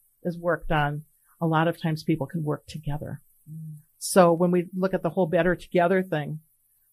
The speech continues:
Speaker 1: we need, that is so important. We're not gonna get anywhere if we remain in silos.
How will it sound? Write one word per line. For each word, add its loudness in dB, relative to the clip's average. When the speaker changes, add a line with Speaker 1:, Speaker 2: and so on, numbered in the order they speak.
Speaker 1:
we 0
need, 2
that -4
is -10
so -8
important. -10
We're -4
not 0
gonna -4
get -6
anywhere -4
if -12
we -4
remain -6
in -12
silos. -8